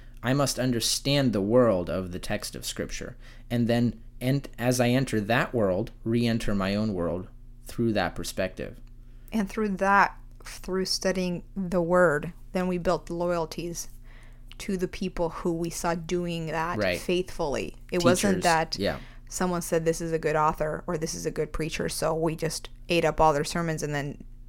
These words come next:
Speaker 2: decided that what they're saying, I think we saw in the, you know, dissecting each word of the
Speaker 1: Right.
Speaker 2: context in our little groups at church, then seeing the men who are doing that faithfully for years, for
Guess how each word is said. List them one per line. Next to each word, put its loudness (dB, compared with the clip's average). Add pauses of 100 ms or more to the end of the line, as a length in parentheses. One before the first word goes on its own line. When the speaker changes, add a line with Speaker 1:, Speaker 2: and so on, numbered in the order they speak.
(220)
Speaker 2:
decided 0
that -2
what -4
they're -4
saying, -4 (360)
I -4
think -6
we -6
saw 2 (480)
in 0
the, -2 (220)
you -4
know, -6 (220)
dissecting -2 (120)
each -2
word 6
of -4 (340)
the 0
Speaker 1:
Right. 4
Speaker 2:
context 2 (160)
in 2
our 4
little 6
groups 0 (120)
at -4
church, 4 (640)
then 4
seeing 0
the 0
men 2
who 0
are 4
doing -2
that -2
faithfully 0
for 0
years, 0
for 0